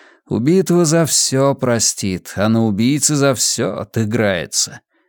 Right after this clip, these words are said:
И никто не защитит. Прокурорские, менты, тюремщики — одна каста живоглотов, а Илья из другой, из обреченных.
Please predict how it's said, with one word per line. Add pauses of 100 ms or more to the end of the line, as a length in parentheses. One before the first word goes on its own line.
(240)
И
никто
не
защитит. (540)
Прокурорские,
менты,
тюремщики — (160)
одна
каста
живоглотов, (520)
а
Илья
из
другой, (300)
из
обреченных.